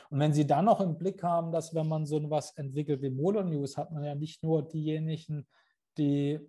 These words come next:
Leserinnen und Leser oder Rezipientinnen und Rezipienten von so einer App sind, also wo Nutzer das heißt,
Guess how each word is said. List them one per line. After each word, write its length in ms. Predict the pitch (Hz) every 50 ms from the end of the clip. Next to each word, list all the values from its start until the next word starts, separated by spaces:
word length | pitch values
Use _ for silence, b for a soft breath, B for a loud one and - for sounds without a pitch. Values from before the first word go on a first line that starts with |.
| _ _ _ _ _ _ _ _
Leserinnen 560 | - 131 151 185 175 175 180 160 165 156 147
und 80 | 143 131
Leser 360 | 127 143 175 214 202 208 165
oder 180 | 135 131 127 127
Rezipientinnen 720 | 139 131 - - 139 - - 143 156 165 160 160 151 143
und 80 | 139 139
Rezipienten 920 | 135 135 - - 139 - 143 151 160 190 208 202 208 - 135 123 131 131 _
von 180 | _ - 135 123
so 100 | 131 127
einer 180 | 127 123 123
App 180 | 113 110 - -
sind, 220 | - - 160 151
also 200 | 131 123 - 135
wo 100 | 131 131
Nutzer 360 | 135 147 143 135 - - 131
das 260 | 117 135 151 156 - 147
heißt, 240 | 139 160 175 -